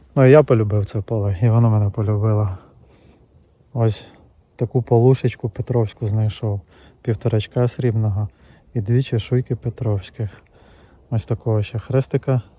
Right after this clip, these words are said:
натільного. Шкода, що зігнутий. Спробуємо його нагріти і вирівняти, може получиться. Але дуже сильно загнутий.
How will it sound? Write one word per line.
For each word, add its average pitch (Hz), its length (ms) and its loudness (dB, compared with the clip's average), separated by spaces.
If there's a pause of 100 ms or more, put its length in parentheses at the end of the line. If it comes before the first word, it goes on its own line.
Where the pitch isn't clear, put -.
(100)
натільного. 120 720 -2 (680)
Шкода, 110 560 -2 (220)
що - 300 -8
зігнутий. 123 720 -2 (1120)
Спробуємо 110 680 0
його 104 300 -2
нагріти 107 540 -4
і 104 40 -6
вирівняти, 120 640 -4 (140)
може 113 260 -2
получиться. 113 680 -8 (920)
Але 107 400 -2 (200)
дуже 113 440 0
сильно 107 320 -2
загнутий. 104 580 -6